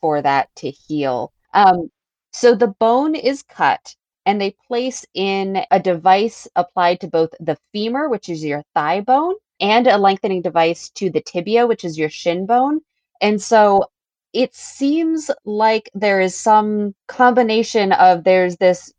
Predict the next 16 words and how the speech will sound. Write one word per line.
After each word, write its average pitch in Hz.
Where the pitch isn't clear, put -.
rod 202
that's 190
in 180
there 175
that's 160
giving 170
you 165
that 160
additional 175
length, 165
and 180
perhaps 202
that 180
your 175
bone, 175
'cause, 254